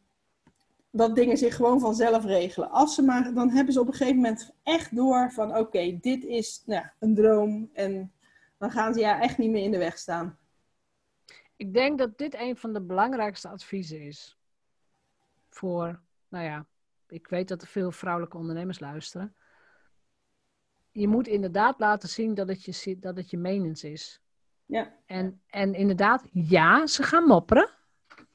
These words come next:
Speaker 2: Dat kan heel goed. Eh, ze gaan er wat van vinden. Ze gaan inderdaad dingen zeggen als, ja, wat moeten we dan eten? Dat hebben ze bij, aan mij ook gevraagd. Ja, wat moeten we, moeten we dan eten? Ik zei, nou, al eet je elke dag pizza. Jullie regelen het maar. <laughs> Ik,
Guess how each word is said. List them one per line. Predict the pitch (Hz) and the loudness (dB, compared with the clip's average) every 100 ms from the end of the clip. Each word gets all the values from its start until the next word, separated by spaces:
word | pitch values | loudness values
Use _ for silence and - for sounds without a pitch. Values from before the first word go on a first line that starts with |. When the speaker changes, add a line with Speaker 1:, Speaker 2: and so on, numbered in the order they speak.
| _ | _
Speaker 2:
Dat | 196 - _ | -10 -10 _
kan | 190 196 | 4 8
heel | 214 302 | 8 8
goed. | 240 294 - - - - - - | 6 4 2 -10 -14 -16 -14 -14
Eh, | - 180 175 | -8 -4 0
ze | 180 202 | 2 4
gaan | 226 277 | 6 8
er | |
wat | 285 285 | 6 4
van | 294 | 2
vinden. | - 202 226 330 359 | 6 6 8 6 4
Ze | - | 0
gaan | 226 233 233 | 4 6 8
inderdaad | 208 196 208 247 | 6 6 6 6
dingen | 277 277 | 6 4
zeggen | 277 262 254 | 4 0 0
als, | 240 240 | 0 2
ja, | 277 | 2
wat | 220 | 2
moeten | 226 240 | 2 2
we | 233 | 2
dan | 233 | 0
eten? | 226 247 240 175 | 0 0 0 -4
Dat | 160 _ | -10 _
hebben | - 185 175 | -4 -2 -2
ze | 165 | -2
bij, | 175 | -2
aan | 180 180 | 0 2
mij | 180 | 2
ook | 226 | 2
gevraagd. | - 196 180 | 0 -2 -2
Ja, | 220 | 0
wat | 262 | 4
moeten | 294 311 | 4 4
we, | 294 285 285 285 294 294 | 6 6 8 4 2 0
moeten | 294 294 | 0 0
we | 294 | 0
dan | 294 294 | 2 0
eten? | 330 294 170 | -2 -2 -6
Ik | 170 | -4
zei, | 233 | -2
nou, | 240 | 0
al | 180 196 | 0 2
eet | 208 | 2
je | 202 | 2
elke | 196 196 | 0 0
dag | 175 | -4
pizza. | - 311 - 175 170 - _ _ _ _ | -2 -4 0 -2 -2 -10 _ _ _ _
Jullie | 220 214 180 | 2 6 8
regelen | 233 311 254 | 6 6 6
het | 190 202 202 | 4 -2 -2
maar. | 185 170 175 196 | 0 0 -2 -2
<laughs> | 226 - - - - 294 - - _ _ _ _ | 0 0 -2 -16 -14 -14 -14 -20 _ _ _ _
Ik, | - 220 | -6 -6